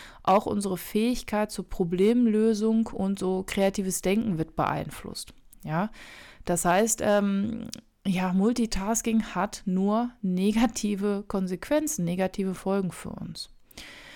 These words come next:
Und jetzt ist natürlich wichtig, wie kommen wir aus diesem Multitasken heraus? Und eins davon, was man tun kann, ist eben zu sagen, ich fokussiere mich bewusst auf eine Aufgabe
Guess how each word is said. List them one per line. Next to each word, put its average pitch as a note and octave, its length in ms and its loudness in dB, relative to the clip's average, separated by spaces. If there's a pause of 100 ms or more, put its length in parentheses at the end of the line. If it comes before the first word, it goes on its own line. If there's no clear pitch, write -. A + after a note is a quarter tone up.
(180)
Und F#3+ 140 0
jetzt A3+ 220 4
ist D4 100 -2
natürlich A#3 380 0
wichtig, A#3+ 480 0
wie G#3 160 2
kommen G3+ 560 2
wir F3+ 400 2
aus - 180 -4
diesem F3+ 480 -2
Multitasken F3+ 1120 -2
heraus? E3+ 640 2
Und G3 300 0 (520)
eins G#3 380 6
davon, G#3 500 2
was F#3+ 200 0
man F#3 180 0
tun A3 320 4
kann, G3 260 2
ist - 360 -2
eben G3+ 280 2
zu F#3 160 -4
sagen, E3+ 460 2
ich - 240 -2
fokussiere G3+ 720 0
mich G3 280 -2
bewusst F#3+ 680 0
auf F#3 300 0
eine G3 400 4
Aufgabe F3+ 760 0